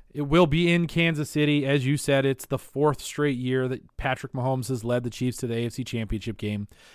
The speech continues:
And they'll be playing Joe Burrow and the Cincinnati Bengals, uh, who can't keep Joe Burrow off the ground, apparently, because, you know, why would you need to draft somebody who can, uh, protect your quarterback? But I digress. Uh,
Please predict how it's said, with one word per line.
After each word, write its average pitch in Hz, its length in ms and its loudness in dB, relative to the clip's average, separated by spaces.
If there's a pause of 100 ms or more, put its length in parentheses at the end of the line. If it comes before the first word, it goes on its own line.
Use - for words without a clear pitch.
(140)
And 190 100 -2
they'll 220 80 4
be 226 100 2
playing 208 280 4
Joe 180 180 6
Burrow 143 320 4
and 139 100 -2
the 131 60 -4
Cincinnati 113 480 -4
Bengals, 156 540 2 (560)
uh, 117 240 0 (680)
who 127 140 -2
can't 139 300 -4
keep 156 180 -2
Joe 131 180 2
Burrow 127 340 4
off 117 220 0
the 113 80 -10
ground, 147 440 2
apparently, 127 720 0 (120)
because, 98 380 -10
you 110 80 -6
know, 92 220 -8
why 110 200 0
would 117 160 -4
you 113 80 -4
need 113 180 -6
to 113 60 -8
draft 107 300 -4
somebody 107 320 -6
who 110 120 -6
can, 95 260 -10 (360)
uh, 98 160 -6
protect - 480 -6
your 107 80 -10
quarterback? 123 720 -2
But 98 160 -6 (520)
I 107 120 -8
digress. 98 540 -6 (480)
Uh, 135 260 0